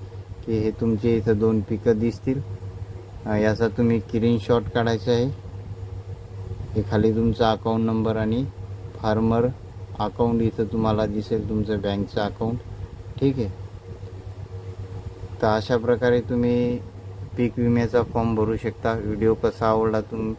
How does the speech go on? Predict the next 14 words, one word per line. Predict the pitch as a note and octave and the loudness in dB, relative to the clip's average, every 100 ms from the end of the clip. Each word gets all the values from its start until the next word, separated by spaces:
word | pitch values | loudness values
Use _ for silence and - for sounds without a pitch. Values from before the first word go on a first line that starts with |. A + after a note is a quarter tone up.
| - - - - - - | -10 -16 -16 -16 -18 -4
आवडला | G#2+ A2 A2+ | 0 4 4
असेल, | G#2+ B2 | 2 0
लाईक | A#2 G#2 G2+ - | 2 2 0 0
करा. | A#2+ A#2+ | 0 0
चॅनलवर | A#2+ - G#2+ G#2+ A2 A2+ | -4 -6 -4 -2 0 2
नवीन | A2 A#2 A#2+ | 2 2 0
असाल | A#2 B2+ A#2+ | 0 0 0
आपल्या, | A2+ A2+ A#2 | 0 0 -4
सबस्क्राईब | - G#2 - A#2+ A#2 - | -4 -6 -4 0 0 0
करा. | B2 B2 C3 - - - - - | 0 0 -4 -12 -14 -16 -10 -2
पुन्हा | B2 A#2+ | 0 2
भेटूया | A2+ B2+ B2 | 0 4 4
पुढच्या | A2+ A2+ G#2+ - | 4 -2 -2 0
व्हिडिओमध्ये. | A#2+ A#2+ A#2+ A#2+ A#2+ | 2 2 0 0 0